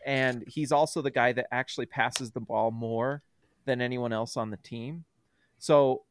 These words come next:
the thing that's really nice about Mike Conley, that what that info tells me, is that when Mike Conley's on the floor, the ball is just moving, you know, and the Jazz have that blender going. They're finding the best shot, and they're getting good shots. And it's why,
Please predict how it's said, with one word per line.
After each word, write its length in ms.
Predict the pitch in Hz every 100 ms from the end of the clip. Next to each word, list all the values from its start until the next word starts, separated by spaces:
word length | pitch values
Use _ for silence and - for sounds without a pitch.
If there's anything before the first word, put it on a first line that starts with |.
| _
the 120 | 139
thing 240 | 147 202 208
that's 240 | 156 -
really 340 | 131 160 160 147
nice 280 | 131 123
about 180 | 117 120
Mike 180 | 113 117
Conley, 480 | - 151 131 117 120 -
that 160 | 120 127
what 160 | 127
that 160 | - 127
info 260 | 131 123 120
tells 260 | 139 113
me, 280 | 123 151 120
is 140 | 117 101
that 220 | 113 - _ -
when 180 | 139 131
Mike 200 | 151 160
Conley's 380 | 160 156 143
on 100 | 123
the 60 | 113
floor, 320 | - 143 131
the 60 | 107
ball 320 | 98 113 127
is 140 | 120 -
just 220 | 113 -
moving, 520 | 104 107 98 71 80 _ _ _ _
you 100 | -
know, 140 | 101 104
and 100 | 104
the 60 |
Jazz 300 | 104 123 117
have 220 | 120 117 98
that 200 | 90 -
blender 340 | 131 143 143
going. 480 | 131 123 123 117 113 - _ _
They're 160 | 120 98 -
finding 340 | 120 131 135
the 80 | 123
best 260 | 117 110
shot, 440 | - - 104 101 - -
and 340 | 113 104 101
they're 140 | 101 101
getting 260 | 117 113
good 140 | 104 -
shots. 320 | 120 107 -
And 80 | 110
it's 140 | -
why, 340 | 120 117 117